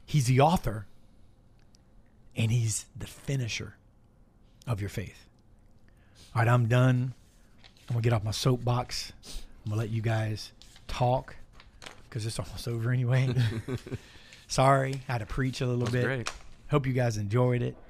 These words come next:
Speaker 1: Who would want a mustard seed? I have no idea how we're gonna get 'em to you in, in the most, uh, in the most, uh, I'll, I'll, I'll, I'll, I'll put 'em in an envelope and send 'em to you, so I don't care. But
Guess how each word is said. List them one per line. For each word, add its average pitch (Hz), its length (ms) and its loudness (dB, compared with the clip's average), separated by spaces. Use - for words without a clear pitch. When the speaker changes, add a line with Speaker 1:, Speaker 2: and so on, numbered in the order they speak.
Speaker 1:
Who 175 100 6
would 165 140 6
want 135 140 4
a 113 40 0
mustard 113 360 -2
seed? 95 320 -4
I 110 160 0
have 117 240 -2
no 120 220 4
idea 110 380 2
how 113 120 0
we're 107 60 -2
gonna 101 160 -4
get 107 120 -2
'em 104 100 -4
to 117 100 -6
you 104 180 -4
in, 101 180 -4
in 107 160 -8
the 98 60 -6
most, 104 320 -10
uh, 95 200 -4
in 107 80 2
the 98 80 -4
most, 98 340 -6
uh, - 100 -10
I'll, 127 200 0
I'll, 131 200 2
I'll, 135 200 -4
I'll, 127 240 -2
I'll 120 120 -2
put 120 200 4
'em 123 100 2
in 120 80 2
an 117 100 -2
envelope 120 320 2
and 107 100 -2
send 131 180 0
'em 117 80 0
to 117 100 -2
you, 107 100 -2
so 107 140 -4
I 113 60 -2
don't 120 160 -2
care. 110 220 -4
But - 220 0